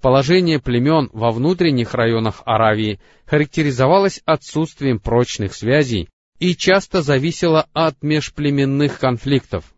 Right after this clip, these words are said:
а также расовых и религиозных противоречий, так что один поэт даже сказал:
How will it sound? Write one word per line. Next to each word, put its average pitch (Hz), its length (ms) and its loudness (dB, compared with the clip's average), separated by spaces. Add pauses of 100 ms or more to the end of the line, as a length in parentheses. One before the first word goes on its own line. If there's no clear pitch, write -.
(260)
а 120 120 -2
также 131 480 2
расовых 123 720 0 (320)
и 202 140 2
религиозных 117 680 2
противоречий, 101 840 -4 (420)
так 135 260 2
что 120 220 0
один 120 260 0
поэт 120 380 2
даже 107 260 0
сказал: 101 600 0